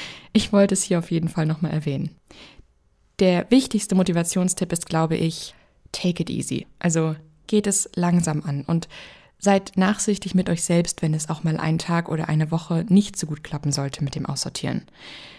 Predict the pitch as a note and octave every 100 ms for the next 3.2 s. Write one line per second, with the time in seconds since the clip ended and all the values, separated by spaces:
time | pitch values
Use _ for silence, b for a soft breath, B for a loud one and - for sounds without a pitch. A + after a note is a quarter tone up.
0 | B - F#3 F#3+ - G3 - - - G#3
1 | - F#3+ F#3 E3+ F3 F3 D#3 - D#3+ D#3
2 | D#3+ F#3 F#3 - C#3+ C#3+ - C#3 - -
3 | D#3+